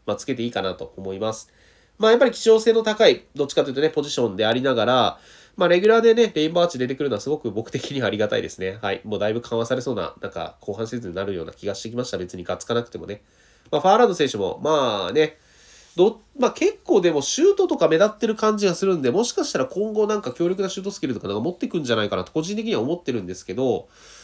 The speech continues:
まあ、とりあえずね、今回とかそのね、前半のフォーカスとかは、まあ、フラスル系とかで来てますけどね。うん。そのうちなんか結構強烈なやつ来るんじゃないかなと。まあ、ドロップ系のシュートとか持ってね、携えてなんかいいカード来るんじゃないかな、限定とかでね。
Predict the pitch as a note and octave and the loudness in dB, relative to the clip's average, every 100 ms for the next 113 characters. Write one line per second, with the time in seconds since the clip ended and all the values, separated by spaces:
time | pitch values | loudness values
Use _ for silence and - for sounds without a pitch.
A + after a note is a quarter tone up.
0 | - - G3 C4+ D#4 C4+ B3 A3+ A3+ E3 | -14 -4 -2 0 0 0 0 0 0 0
1 | C#3+ A#2 G2+ A#2 A2 G2+ G2+ E2 F3 D#3 | 0 0 -4 -4 -2 -2 -2 -2 -2 -2
2 | - C#3+ D#3 F3 E3 E3+ D#3+ C3+ - G2 | -4 -2 -2 -2 -2 -2 -2 -6 -8 -12
3 | G2 G2+ C#3 B2+ - - _ _ C3 C3+ | -8 0 4 4 2 -8 _ _ -6 -4
4 | C3 C3 B2+ C3 B2+ A2 E2+ F2 - F#2+ | -4 -4 -6 -2 -4 -2 -6 -6 -6 -6
5 | D#2+ - - - C#3+ D#3 - G2+ G#2 G2+ | -8 -10 -12 -6 -4 -6 -8 -6 -4 -4
6 | E2+ - F3 A#3+ C#4+ D4 - - G3+ G#3 | -6 -6 -6 -6 -8 -10 -10 -8 -10 -10
7 | G2+ G2 C3 C#3+ D3+ D#3 D3+ - C#3 C3+ | -12 -8 -6 -6 -6 -6 -6 -6 -10 -8
8 | A#2 F2+ F2 E2 - F2+ _ _ - A2+ | -8 -8 -10 -12 -12 -20 _ _ -4 0
9 | A#2 C3+ - C#3 C#3+ C3+ C3 C#3 A#2+ F2 | 0 0 -4 -6 -2 -2 -4 -8 -8 -10
10 | D2+ F2+ - F2+ D3 - _ _ _ - | -12 -14 -12 -6 -6 -6 _ _ _ -8
11 | G#2+ A#2+ B2+ A2+ - F2 F2 - B2+ A#2+ | -8 -4 0 0 -2 -6 -6 -8 -8 -8
12 | A2+ G#2 F#2 - A#2+ G#2+ F2+ E2 G#2 C#3+ | -6 -6 -6 -12 -12 -10 -10 -10 -8 -8
13 | F#2+ E2 D#2+ E2 - - - C3+ C3+ | -8 -10 -12 -16 -16 -14 -8 -6 -8